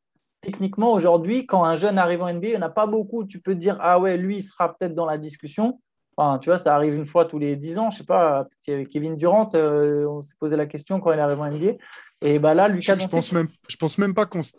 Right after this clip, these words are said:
Speaker 2: on, qu'on s-, qu'on avait de,
Speaker 1: Non.
Speaker 2: des attentes aussi, euh,
Speaker 1: Et les, ouais,
Speaker 2: énormes
Speaker 1: élevé.
Speaker 2: pour,
Speaker 1: Mais,
Speaker 2: pour
Speaker 1: mais
Speaker 2: KD,
Speaker 1: on
Speaker 2: ouais.
Speaker 1: a-, mais on aurait pu techniquement, tu vois, euh, quand il a commencé à vraiment décoller, se dire, ah bah ouais, Kevin Durant, peut-être que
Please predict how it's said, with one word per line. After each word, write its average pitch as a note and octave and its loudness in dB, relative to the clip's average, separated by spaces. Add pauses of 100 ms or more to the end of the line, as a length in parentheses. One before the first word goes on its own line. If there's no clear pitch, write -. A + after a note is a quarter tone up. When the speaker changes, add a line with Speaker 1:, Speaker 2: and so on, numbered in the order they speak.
Speaker 2:
on, C3+ -4
qu'on C#3 -4
s-, C3 -6 (100)
qu'on C3 2
avait C3 4
de, B2 4
Speaker 1:
Non. G3+ 8
Speaker 2:
des D3 4
attentes C#3 -2
aussi, C#3+ 0
euh, A2 -4
Speaker 1:
Et E3+ 2
les, E3+ 4
ouais, F3+ 6
Speaker 2:
énormes D#3+ 6
Speaker 1:
élevé. F3 2
Speaker 2:
pour, C3 0
Speaker 1:
Mais, G3 2
Speaker 2:
pour - -2
Speaker 1:
mais G3 2
Speaker 2:
KD, - 2
Speaker 1:
on A#2+ 2
Speaker 2:
ouais. G#3 -2
Speaker 1:
a-, G3+ -2
mais F#3 -4
on F#3 -2
aurait F#3+ -2
pu A3+ -12
techniquement, G3 -6
tu G3+ -8
vois, F#3 6
euh, C#3+ 4
quand F3 0
il E3 0
a D#3 0
commencé F3 -6
à E3 2
vraiment E3 -6
décoller, E3 -6
se G3 -12
dire, E3 -8
ah F3 2
bah D3 0
ouais, D#3 2
Kevin D3+ -10
Durant, D3+ -6
peut-être D#3+ -8
que C3+ -4